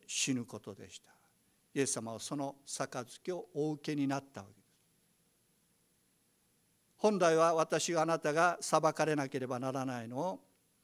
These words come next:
神の一人子が十字架で代わりに裁かれたわけです。ですからイエス様はその罪を全部背負った瞬間、「我が神、我が神」と叫ばれたわけです。イエス様は一度と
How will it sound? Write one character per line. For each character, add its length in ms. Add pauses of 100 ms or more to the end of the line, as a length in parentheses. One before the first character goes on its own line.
(140)
神 260
の 120
一 200
人 140
子 100
が 160
十 300
字 160
架 180
で 240
代 160
わ 160
り 120
に 100
裁 240
か 300
れ 80
た 140
わ 100
け 80
で 60 (920)
す。 0
で 140
す 80
か 100
ら 80
イ 80
エ 80
ス 80
様 220
は 100
そ 140
の 100
罪 340
を 80
全 280
部 80
背 240
負 80
っ 40 (140)
た 100
瞬 320
間、 220 (140)
「我 200
が 200
神、 400
我 200
が 160
神」 300
と 100
叫 320
ば 120
れ 80
た 140
わ 60 (1900)
け 60
で 20
す。 40
イ 20
エ 20
ス 60
様 180
は 60
一 240
度 120
と 160